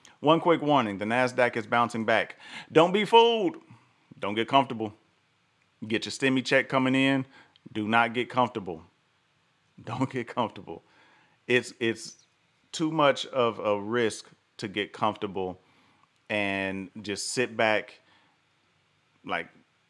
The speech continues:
"Yeah, everything's good. Markets are up. Cool." Mm-mm. When the markets are up, that's when you should be stacking, stacking, stacking, stacking, stacking. When the markets are down, that's when you buy.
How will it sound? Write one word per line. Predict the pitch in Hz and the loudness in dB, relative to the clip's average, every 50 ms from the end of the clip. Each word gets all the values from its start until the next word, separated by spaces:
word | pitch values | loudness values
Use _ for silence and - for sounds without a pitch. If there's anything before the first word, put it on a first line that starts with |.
| _ _ _ _ | _ _ _ _
"Yeah, | - 135 147 | -10 -8 -6
everything's | - - - - - - - - - 175 165 160 160 190 | -4 -4 -4 -6 -6 -8 -10 -12 -12 -10 -10 -10 -12 -14
good. | 208 - - - - - - - - _ _ - - | -14 -12 -12 -12 -12 -12 -14 -16 -20 _ _ -20 -18
Markets | - - - 139 156 - 180 - - | -10 -6 -4 -4 -4 -6 -10 -10 -10
are | 151 156 165 | -8 -8 -6
up. | 160 - - _ _ _ _ | -8 -10 -10 _ _ _ _
Cool." | - - - - - - _ _ - - | -14 -12 -12 -12 -12 -14 _ _ -14 -12
Mm-mm. | 113 110 113 117 107 98 92 92 _ _ _ _ _ _ _ _ _ _ _ _ _ _ _ _ _ _ _ _ _ - | -10 -10 -8 -8 -10 -10 -12 -14 _ _ _ _ _ _ _ _ _ _ _ _ _ _ _ _ _ _ _ _ _ -12
When | - 101 95 | -10 -8 -8
the | 92 92 | -8 -6
markets | 95 101 110 123 135 135 - 147 139 - | -2 2 4 4 4 2 0 -6 -4 -2
are | 139 135 143 | 0 0 2
up, | 151 160 165 - - - - 127 127 _ _ _ _ _ _ _ _ | 2 0 0 -2 -8 -20 -20 -20 -20 _ _ _ _ _ _ _ _
that's | - 101 98 98 - | -14 -12 -12 -12 -10
when | - 110 107 107 | -10 -8 -6 -6
you | 107 113 | -4 -6
should | 110 - 110 101 | -6 -6 -8 -10
be | 95 110 104 | -8 -8 -10
stacking, | 104 - - - - 113 110 110 - 113 107 107 | -10 -12 -6 2 4 6 6 4 4 -2 -10 -10
stacking, | 107 - - 107 101 - - 101 98 | -6 -2 -2 -2 -2 -2 -6 -12 -10
stacking, | - - 95 92 90 - 87 87 | -8 -8 -8 -8 -8 -12 -16 -16
stacking, | - - - - - - 98 - | -14 -14 -14 -14 -14 -16 -18 -16
stacking. | - - - - - - - - 117 _ _ _ _ _ _ _ _ _ _ _ _ _ | -12 -12 -12 -12 -12 -16 -20 -20 -20 _ _ _ _ _ _ _ _ _ _ _ _ _
When | - 98 98 92 | -12 -10 -8 -6
the | 90 | -2
markets | 95 98 98 98 - 95 90 - | 2 4 4 4 2 -2 -8 -10
are | 98 | -6
down, | 95 107 123 131 139 147 147 151 143 143 - _ - _ _ _ - - - - | 0 2 4 4 6 4 4 2 0 -4 -8 _ -20 _ _ _ -20 -20 -12 -6
that's | - 101 104 113 110 - - | 0 2 2 2 2 0 -4
when | 113 110 110 107 104 | -4 -4 -2 -2 -2
you | 107 104 | -2 0
buy. | 95 104 95 85 82 82 87 | 2 4 4 4 2 -2 -10